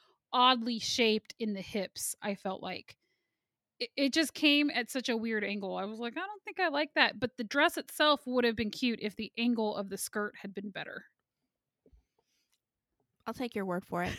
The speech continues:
Speaker 1: <laughs> Really analyzing these things here. <laughs>
Speaker 2: I know. I don't recall any of that.
Speaker 1: All right. That's all I've got for style.
Speaker 2: Okay. Same. So then storyline, I gave it a four.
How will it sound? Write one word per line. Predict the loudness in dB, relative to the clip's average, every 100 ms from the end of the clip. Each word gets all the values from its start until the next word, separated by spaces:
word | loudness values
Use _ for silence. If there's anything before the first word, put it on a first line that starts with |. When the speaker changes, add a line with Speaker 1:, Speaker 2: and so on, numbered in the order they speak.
| -10
Speaker 1:
<laughs> | -14 -14 -18 -18 -18 -18 -20 -20 -20 -16 -10 -10 -2
Really | 6 8 8 4
analyzing | 0 2 4 4 2
these | -2 -2
things | 0 2 4
here. | 6 8 8
<laughs> | 6 -18 -20 -18 0
Speaker 2:
I | 4
know. | 8 8 6 2
I | 2 4
don't | 2
recall | 0 -2
any | -2 -2
of | -2 0
that. | 0 0 -4 -20 _ -20 _ _ _ 0
Speaker 1:
All | 4
right. | 8 6 6
That's | 4 6
all | 8 8
I've | 8
got | 6 4
for | 0
style. | -4 2 2 2 -4 -12 _ _ _ _ _ _ _ _ _ _
Speaker 2:
Okay. | -8 -6 -6 -10 _ _ _ _ _
Same. | -10 -4 -4 -6 -10 _ _ _
So | -8 -4
then | 0 2 0 -2
storyline, | -8 -4 2 4 6 4 2 2 2 2 0 -2 -6 -10 _ _ -6
I | -2 0 0
gave | 0 -2
it | -2
a |
four. | -2 0 2 2 0